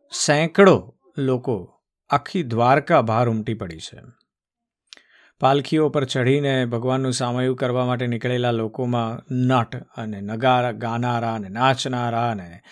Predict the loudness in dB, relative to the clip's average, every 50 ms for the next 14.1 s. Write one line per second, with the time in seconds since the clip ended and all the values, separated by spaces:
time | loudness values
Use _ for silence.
0 | -20 -20 -20 -20 -20 _ _ -2 4 6 8 8 8 6 4 0 -2 -2 -2 -2
1 | -2 -2 -2 -2 -2 -2 -2 -2 0 -2 -2 -4 -4 -2 -2 -2 -2 -4 -6 -8
2 | -6 -6 -6 -2 0 0 0 2 0 0 0 -2 -4 -6 -6 -4 -2 0 2 2
3 | 4 4 4 2 2 0 -2 -4 -4 0 4 6 6 6 6 2 0 -2 -6 -6
4 | -8 -12 -14 -16 -18 -18 -18 -18 -18 -20 _ _ _ _ _ _ _ _ _ _
5 | _ _ _ _ _ _ _ _ _ _ _ _ _ _ _ _ _ _ _ _
6 | _ _ _ -4 -2 0 0 0 -2 -2 -2 -2 0 -2 -2 -2 -2 -2 -2 0
7 | 2 2 0 0 -2 -6 -6 -6 -4 -2 -2 -2 -2 -2 -2 -2 -4 -4 -6 -10
8 | _ _ _ _ -6 -4 -4 -4 -6 -8 -8 -8 -6 -4 -2 -2 0 0 0 0
9 | 0 -2 -4 -4 -4 -4 -4 -4 -6 -6 -4 -2 -2 -2 -2 -2 -2 -2 -2 -4
10 | -4 -6 -4 -4 -2 -2 -2 -2 -2 -2 -2 0 0 -2 -2 -4 -6 -4 -4 -4
11 | -4 -6 -6 -6 -4 -4 -4 -4 -6 -8 -10 -10 -10 -8 -8 -8 -8 -8 -8 -8
12 | -8 -8 -8 -8 -8 -4 0 2 2 4 4 2 2 2 0 -2 -4 -6 -6 -8
13 | -10 -10 -12 -12 -12 -4 0 2 2 2 2 0 -4 -6 -8 -8 -10 -14 -16 -18
14 | -20 -20 -20